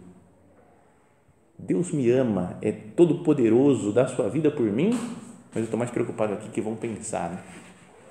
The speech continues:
Se eu faço isso, se eu faço aquilo, não pegou bem o que eu fiz, o que eu falei, então eu fico meio preocupado, esqueço do amor de Deus, né? Ou busco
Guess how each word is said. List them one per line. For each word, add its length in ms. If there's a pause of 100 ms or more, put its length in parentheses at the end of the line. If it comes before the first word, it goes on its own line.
(560)
Se 80
eu 40
faço 280
isso, 300
se 80
eu 80
faço 280
aquilo, 720 (720)
não 160
pegou 300
bem 260
o 60
que 80
eu 100
fiz, 400
o 60
que 100
eu 80
falei, 800 (380)
então 100
eu 20
fico 220
meio 160
preocupado, 1000
esqueço 580 (880)
do 140
amor 220
de 100
Deus, 340
né? 80 (2000)
Ou 140
busco 640